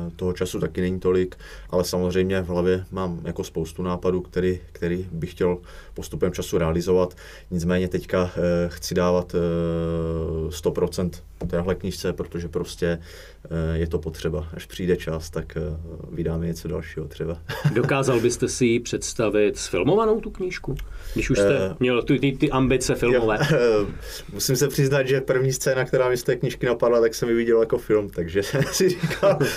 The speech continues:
Speaker 1: byl by z toho dobrý film. <laughs> Takže, takže, eh, určitě, určitě si myslím, že by to jako sfilmovatelný bylo. Eh, nicméně, jak jsem říkal, eh, myslím si, že oproti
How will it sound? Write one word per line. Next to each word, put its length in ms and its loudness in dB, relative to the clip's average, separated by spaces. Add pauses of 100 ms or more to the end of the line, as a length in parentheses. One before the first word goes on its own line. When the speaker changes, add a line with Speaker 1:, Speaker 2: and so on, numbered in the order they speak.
(160)
Speaker 1:
byl 140 4
by 80 6
z 60 2
toho 180 4
dobrý 280 4
film. 360 4 (640)
<laughs> 600 -4
Takže, 380 4 (320)
takže, 420 4 (100)
eh, 720 2
určitě, 600 0
určitě 540 0 (400)
si 140 -6
myslím, 240 -4
že 80 2
by 120 -4
to 100 0
jako 200 2
sfilmovatelný 640 0
bylo. 340 2 (400)
Eh, 460 4
nicméně, 580 0
jak 200 2
jsem 160 0
říkal, 460 2
eh, 160 -2
myslím 280 -4
si, 120 -6
že 100 2
oproti 480 0